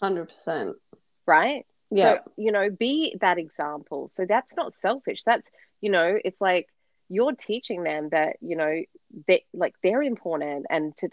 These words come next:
Speaker 2: ah, I, I can't even stress that enough.
Speaker 1: Totally.
Speaker 2: Um,
Speaker 1: We take self-care days,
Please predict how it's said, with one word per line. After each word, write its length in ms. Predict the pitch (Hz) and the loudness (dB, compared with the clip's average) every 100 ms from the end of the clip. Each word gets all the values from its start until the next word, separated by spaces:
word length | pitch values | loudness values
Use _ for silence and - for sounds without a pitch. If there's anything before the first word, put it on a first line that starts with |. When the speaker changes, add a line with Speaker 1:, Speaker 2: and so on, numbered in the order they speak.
| - | -6
Speaker 2:
ah, 260 | 180 165 170 | -8 -8 2
I, 160 | 190 185 | 6 6
I 60 | |
can't 300 | 170 - 208 | 4 4 6
even 160 | 214 180 | 4 0
stress 240 | - 151 - | -2 -4 -2
that 140 | 143 | -4
enough. 320 | 147 151 - | -2 -4 -4
Speaker 1:
Totally. 720 | - 247 247 247 214 185 180 175 | 4 6 8 8 8 8 8 4
Speaker 2:
Um, 80 | - | 6
Speaker 1:
We 300 | 196 226 226 | 6 8 4
take 340 | 220 214 180 - | 2 2 2 -2
self-care 680 | - 175 175 - - 175 185 | -4 -2 -2 -6 -4 -2 -2
days, 680 | 190 180 190 185 208 - | -2 -2 -2 -4 -10 -18